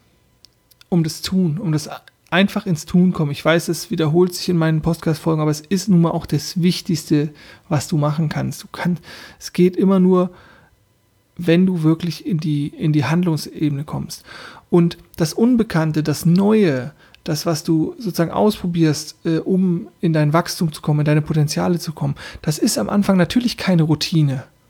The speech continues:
sondern das ist, dann vielleicht kommt's dir vor wie, wie Anstrengung und Arbeit und so. Das ist am Anfang so.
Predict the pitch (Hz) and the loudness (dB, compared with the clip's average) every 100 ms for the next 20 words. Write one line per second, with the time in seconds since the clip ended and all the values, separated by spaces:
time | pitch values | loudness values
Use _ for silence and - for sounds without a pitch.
0 | - 165 160 156 269 190 - - - - | -4 2 2 2 -2 -4 -6 -10 -20 -20
1 | - - 160 - 160 - 170 - 165 214 | -12 -4 -2 0 -2 0 0 2 0 -2
2 | - 294 196 - 196 175 170 170 165 175 | -8 -8 -8 0 2 2 2 0 -2 -2
3 | 180 185 - 165 156 156 160 180 180 170 | 0 0 0 0 0 0 -2 0 0 0
4 | 175 156 151 151 - - - - - 156 | 0 0 -2 -4 -8 -16 -18 -20 -8 -6
5 | - - 202 - 196 - 160 151 151 151 | -2 -2 -2 -2 -4 -2 -2 0 0 0
6 | 135 - | -2 -6